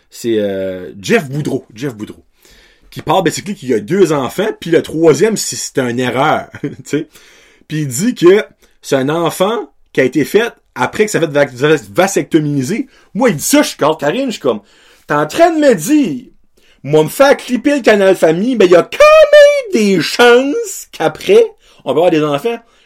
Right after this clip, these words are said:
Puis après ça, ben, en disant ça, ben, lui, ça justifie. Il a dit, ben, c'est que on n'a pas suivi les règles. Puis là, ben, José Godette, qui est un des animateurs, t'es comme, ben, qu'est-ce que tu veux, t'as pas suivi les règles? Ben, c'est parce que,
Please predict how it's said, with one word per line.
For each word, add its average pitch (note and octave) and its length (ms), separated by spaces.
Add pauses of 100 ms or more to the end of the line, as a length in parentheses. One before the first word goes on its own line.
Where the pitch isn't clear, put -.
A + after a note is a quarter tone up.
(300)
Puis D3+ 60
après C#3 120
ça, C4 100
ben, F3 120
en G#3 200
disant C#3+ 500
ça, - 220 (640)
ben, C3 200
lui, D3+ 300
ça G2+ 240
justifie. - 880 (340)
Il A#2+ 60
a A#2 40
dit, D#3+ 160
ben, E3 120
c'est D#3+ 140
que A#3 300
on C3+ 120
n'a C3+ 120
pas F3 180
suivi D3 420
les B2 260
règles. C#3+ 360 (260)
Puis D3+ 100
là, C#3 100
ben, G#2+ 60
José C3 380
Godette, B2 300
qui - 80
est - 20
un - 20
des G#2+ 120
animateurs, A2 400
t'es - 80
comme, F#2 100
ben, - 120
qu'est-ce - 160
que - 40
tu - 80
veux, B2+ 60
t'as C4+ 80
pas D#2 100
suivi E2+ 240
les D#2 180
règles? G#2+ 280 (420)
Ben, A2 80
c'est - 100
parce D3 180
que, B2+ 180